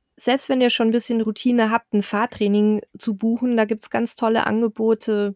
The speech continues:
über verschiedene Organisationen. Wir haben beim A D A C mal eins gemacht. Ähm, das hilft euch einfach, mehr Routine im Umgang mit eurem Fahrzeug zu bekommen, das Fahrzeug oder überhaupt große Fahrzeuge besser kennenzulernen,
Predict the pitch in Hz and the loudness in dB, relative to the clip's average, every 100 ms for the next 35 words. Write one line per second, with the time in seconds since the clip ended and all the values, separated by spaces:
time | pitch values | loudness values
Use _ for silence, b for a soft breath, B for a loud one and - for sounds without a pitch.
0 | B B B B _ 226 247 - 220 262 | B B B B _ 0 2 4 2 2
1 | 240 214 208 214 208 202 240 233 214 202 | 2 4 4 4 2 0 0 2 2 2
2 | 202 196 196 196 190 - 262 240 - 214 | 0 -2 -2 -2 -2 -2 0 0 -2 -4
3 | - 214 208 208 - B B B B - | -4 -2 0 -2 -4 B B B B -2
4 | - 202 196 202 208 _ _ _ _ 226 | 2 2 2 0 -4 _ _ _ _ 0
5 | 214 254 277 - - 240 247 - - 233 | 2 4 4 2 2 2 2 0 0 0
6 | 240 240 226 226 - b b b - 208 | 0 2 2 0 -4 b b b -4 2
7 | 214 220 233 233 226 - 220 - 269 302 | 4 6 6 4 2 -2 -4 0 2 4
8 | 294 262 - 262 254 247 247 240 233 240 | 2 0 0 2 2 2 2 0 0 0
9 | 226 - 226 - 208 220 - 220 220 220 | 0 0 -4 -4 -6 -6 0 2 2 2
10 | 208 - 214 - 220 208 208 214 220 240 | 0 2 0 2 -2 0 0 0 0 0
11 | - 233 254 - - 214 220 220 214 208 | 0 2 2 0 0 0 0 0 -2 0
12 | 220 220 202 233 240 226 - 214 208 208 | -2 -2 -2 0 0 0 0 2 4 4
13 | 214 214 | 4 2